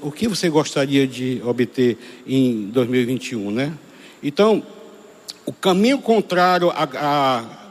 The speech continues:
da gratidão é a insatisfação que gera ingratidão. Esse é um coração,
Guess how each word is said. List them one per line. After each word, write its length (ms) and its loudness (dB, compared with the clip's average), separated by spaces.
da 100 2
gratidão 720 0
é 80 -2
a 60 0
insatisfação 760 -4
que 140 -12
gera 420 -2
ingratidão. 840 -4
Esse 260 0
é 100 -2
um 80 4
coração, 640 0